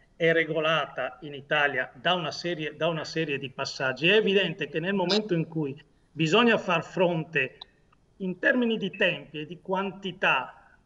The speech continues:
a un intervento come quello che era immaginato,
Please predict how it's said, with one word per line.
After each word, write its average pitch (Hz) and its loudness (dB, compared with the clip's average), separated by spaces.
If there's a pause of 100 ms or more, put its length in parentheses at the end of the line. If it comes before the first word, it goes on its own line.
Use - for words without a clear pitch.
a 214 -2
un 180 -2
intervento 202 -2
come 165 -6
quello 170 2
che 165 -2
era 165 4
immaginato, 143 -4